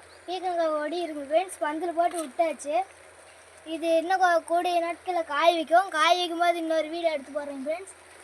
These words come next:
இப்ப வெண்டைக்காயை காத்தால பிச்சதை பார்த்தீங்கன்னா, இப்ப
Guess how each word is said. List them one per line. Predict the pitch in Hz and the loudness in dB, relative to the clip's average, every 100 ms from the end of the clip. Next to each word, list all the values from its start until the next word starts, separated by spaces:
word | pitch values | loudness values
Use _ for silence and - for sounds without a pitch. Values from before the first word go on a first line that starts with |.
| - - - | -20 -20 -20
இப்ப | 330 339 320 | 2 4 4
வெண்டைக்காயை | 320 403 392 381 339 320 | 0 0 2 2 0 -2
காத்தால | 339 381 381 359 339 | 0 0 0 0 -2
பிச்சதை | 277 339 330 | -12 -6 -2
பார்த்தீங்கன்னா, | 330 330 339 392 | -2 -4 -6 -2
இப்ப | 403 | -2